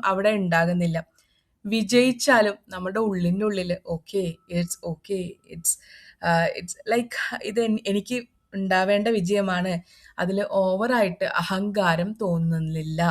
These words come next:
നമ്മൾ എന്ത്, എത്ര വിജയത്തിൻ്റെ പരകോടിയിലെത്തിയാലും നമുക്ക് അഹങ്കാരം വരില്ല. ഇനി പരാജയം വന്നാലോ നമ്മുടെ ആത്മവിശ്വാസം പോകില്ല. കറക്റ്റായിട്ടൊരു സ്പിരിച്വൽ ഇന്റലിജൻസ് ഉള്ള ആൾക്ക് പരാജയം വന്നാലും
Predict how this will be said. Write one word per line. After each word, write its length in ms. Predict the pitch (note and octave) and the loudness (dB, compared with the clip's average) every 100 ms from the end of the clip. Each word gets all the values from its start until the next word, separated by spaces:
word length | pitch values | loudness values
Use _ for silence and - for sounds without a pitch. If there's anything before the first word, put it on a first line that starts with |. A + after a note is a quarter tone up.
| - _ - _ _ _ | 0 _ -20 _ _ _
നമ്മൾ 160 | F#3 G3+ | -2 0
എന്ത്, 260 | G#3 F#3 - | 0 0 -4
എത്ര 400 | F3+ F3 _ C#4 | -8 -8 _ 6
വിജയത്തിൻ്റെ 800 | C#4 A#3+ A#3 A3+ - B3 A#3+ A#3+ | 8 6 4 2 2 2 4 2
പരകോടിയിലെത്തിയാലും 1200 | A#3+ A3+ G#3 G#3+ A3 G#3 A3 A#3 A3+ A3+ G#3 G3 F#3+ | 0 2 4 4 2 2 2 2 0 2 2 2 0
നമുക്ക് 280 | F#3 F#3 F#3+ | -4 -2 2
അഹങ്കാരം 720 | F3+ F#3 F3+ E3+ E3+ E3 F3 G3 | 2 0 -2 0 0 0 0 -2
വരില്ല. 560 | E3+ D#3+ D#3+ E3 - _ _ _ _ _ | -2 -4 -2 -2 -4 _ _ _ _ _
ഇനി 200 | C#4+ B3+ - - - | 0 2 0 -8 -2
പരാജയം 640 | A3 G#3 G#3+ A3 A3 C4+ C4+ | 4 8 8 6 4 4 4
വന്നാലോ 440 | A#3+ G#3+ G3+ G3 G3 - _ | 2 2 2 0 -2 -8 _
നമ്മുടെ 220 | F#3+ F3+ F#3 | -8 -4 0
ആത്മവിശ്വാസം 960 | E3 E3+ A#3 B3+ A#3 G3 E3 E3 F#3+ F3 | 0 -2 0 0 0 0 0 0 -2 -2
പോകില്ല. 360 | E3+ D#3+ E3 - _ _ _ _ - | -2 -2 -4 -6 _ _ _ _ 4
കറക്റ്റായിട്ടൊരു 680 | C#4 C#4+ C#4+ F4+ E4 E4 D#4+ | 6 6 4 6 6 6 0
സ്പിരിച്വൽ 640 | C#4+ - A#3 G3+ - B3 B3 | -4 -4 -4 -2 0 0 -2
ഇന്റലിജൻസ് 640 | G3 F#3 F#3 F3+ F#3+ G3 G3 | -4 -2 -2 -2 -2 -2 -2
ഉള്ള 220 | E3+ F3 | 0 0
ആൾക്ക് 400 | F3 D#3 D3+ G#3+ B3+ - - _ | 0 -2 -4 -6 -6 -10 -20 _
പരാജയം 500 | G3+ F3+ E3+ E3 F#3 | -2 0 2 0 -2
വന്നാലും 480 | F#3 F3 E3+ E3 G3+ | 0 0 0 0 -4